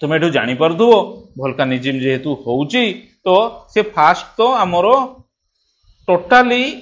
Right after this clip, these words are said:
ସନ୍ ରେ କୁ ବ୍ଲକ୍ କରିଦବ। ସନ୍ ରେ କୁ ଯେହେତୁ ବ୍ଲକ୍ କରିଦେଲା, ଆମର ଫଟୋସିନ୍ଥେସିସ୍ କୁ ଆଉ ହେଇପାରିବନି ଆର୍ଥ ସର୍ଫେସ୍ ରେ। ଯେହେତୁ ଫଟୋସିନ୍ଥେସିସ୍ ହେଇପାରିବ ନାହିଁ, ତେଣୁକି ଆମର, ଅ, ଭେଜିଟେସନ୍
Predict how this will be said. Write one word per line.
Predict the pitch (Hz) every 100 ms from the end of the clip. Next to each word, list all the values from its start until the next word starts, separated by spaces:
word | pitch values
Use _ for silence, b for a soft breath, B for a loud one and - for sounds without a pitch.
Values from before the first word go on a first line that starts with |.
| - _ _ _ -
ସନ୍ | 202 190
ରେ | 185 220
କୁ | 233
ବ୍ଲକ୍ | 185 165 147 139
କରିଦବ। | 123 123 120 135 -
ସନ୍ | - 202 214
ରେ | 190 220
କୁ | 220 220
ଯେହେତୁ | 226 226 202
ବ୍ଲକ୍ | 180 180 175
କରିଦେଲା, | 208 220 240 277
ଆମର | 208 185 226 285 277 - _
ଫଟୋସିନ୍ଥେସିସ୍ | 180 202 190 196 190 185 233 190
କୁ | 269 269 _ _ _ _ _ _ _ _ - -
ଆଉ | 226 233
ହେଇପାରିବନି | 277 277 277 277 269
ଆର୍ଥ | 269 240
ସର୍ଫେସ୍ | - 240 233 233
ରେ। | 240 - - -
ଯେହେତୁ | 180 220
ଫଟୋସିନ୍ଥେସିସ୍ | 262 - 160 185 202 196 233 269 -
ହେଇପାରିବ | 165 175 185 208 233
ନାହିଁ, | 254 285 - - _
ତେଣୁକି | - 202 226 269
ଆମର, | 190 220 285 285 - - _
ଅ, | 165 160 156 151 147 139 - - _ _ -
ଭେଜିଟେସନ୍ | 160 175 170 214 202 262